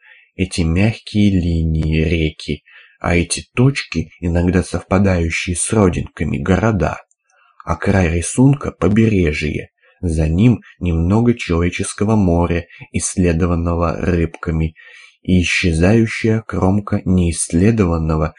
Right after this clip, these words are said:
нечеловеческого, где нет даже рыбы. Карта обитаемого мира в мельчайших деталях,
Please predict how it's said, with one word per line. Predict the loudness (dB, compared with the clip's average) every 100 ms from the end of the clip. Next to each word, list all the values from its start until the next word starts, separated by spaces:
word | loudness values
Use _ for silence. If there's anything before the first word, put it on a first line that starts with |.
| -10
нечеловеческого, | -2 0 0 0 0 2 2 0 -2 -6 -4 -6 -6 -2
где | 2 4
нет | 4 2
даже | 0 2 2
рыбы. | 2 0 0 -4 -8 _ _ _ -20 -20 _
Карта | 2 2 4 2
обитаемого | 2 0 0 0 2 0 0
мира | 2 4 6 4
в | 0
мельчайших | 0 0 0 0 0 0 0 2
деталях, | 2 0 -2 -2 -6 -10